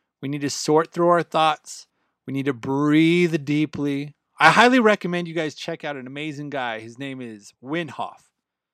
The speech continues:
He's got an amazing breathing method that it does absolute wonders, for your mind and your body. I highly recommend you go check him out. And I recommend that you take every day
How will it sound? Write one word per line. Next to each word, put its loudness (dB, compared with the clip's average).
He's -12
got -2
an -10
amazing -6
breathing -8
method -8
that -10
it -8
does -6
absolute -6
wonders, -10
for -10
your -12
mind -8
and -16
your -10
body. -8
I -6
highly 4
recommend -2
you -8
go -4
check -10
him -12
out. -18
And -4
I 0
recommend -2
that -6
you -10
take -4
every -4
day -2